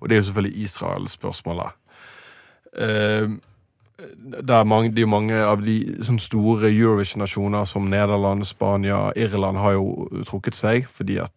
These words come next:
eh, de vil ikke delta sammen med Israel. Eh, og jeg mener jo at det er ganske ekstremt feigst av E B U å ikke utestenge Israel av tusen grunner, liksom. Eh, men hvis, hvis man merker hvordan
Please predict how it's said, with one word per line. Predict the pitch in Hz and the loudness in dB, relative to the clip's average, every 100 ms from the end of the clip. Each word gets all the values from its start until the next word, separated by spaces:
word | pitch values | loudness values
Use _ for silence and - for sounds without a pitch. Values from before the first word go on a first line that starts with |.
| - | -6
eh, | 95 - | -6 -6
de | 98 92 101 101 | -8 -8 -6 -4
vil | 98 | -4
ikke | 98 95 | -4 -6
delta | 92 95 - 95 90 90 92 90 - | -6 -8 -8 -6 -6 -6 -10 -14 -10
sammen | - 104 92 98 | -4 -4 -2 -4
med | 98 101 | -4 -4
Israel. | 107 107 101 110 170 _ - - - - - - | -6 -4 -2 0 -2 _ -20 -20 -20 -20 -12 -2
Eh, | 107 | 0
og | 107 113 113 | 2 4 4
jeg | 117 | 4
mener | 107 110 | 2 4
jo | 117 107 | 4 4
at | 98 - - - 98 - - - | 0 -4 -12 -10 -8 -10 -10 -8
det | 107 107 | -6 -4
er | 107 101 95 92 87 - - - - | -2 -2 -2 -6 -12 -14 -12 -10 -8
ganske | 117 110 113 104 104 - 110 | -4 -2 0 -2 -4 -6 -8
ekstremt | - - 110 | -6 -2 -4
feigst | - 107 98 90 - - 98 | 0 0 0 -4 -10 -8 -6
av | 95 90 101 | -6 -6 -6
E | 101 | -6
B | 95 101 | -4 -4
U | 98 | -6
å | 98 | -6
ikke | - 104 - 104 | -8 -8 -8 -10
utestenge | - 101 92 | -6 -4 -4
Israel | 92 - 87 92 | -8 -8 -6 -2
av | 95 - - - - - - - | -2 -4 -12 -16 -14 -14 -14 -10
tusen | - 104 - 95 | -6 -6 -6 -10
grunner, | 98 95 101 | -8 -4 -4
liksom. | 95 - - _ - - - - - - - - | -6 -10 -14 _ -20 -20 -20 -20 -20 -20 -6 2
Eh, | 123 120 120 120 120 - _ - | 6 6 6 6 4 2 _ 2
men | - 151 | 4 6
hvis, | 147 - | 2 -2
hvis | - 123 151 151 | -6 0 2 4
man | 160 | 4
merker | 160 156 151 | 2 0 0
hvordan | - 160 139 113 113 | 2 6 6 6 4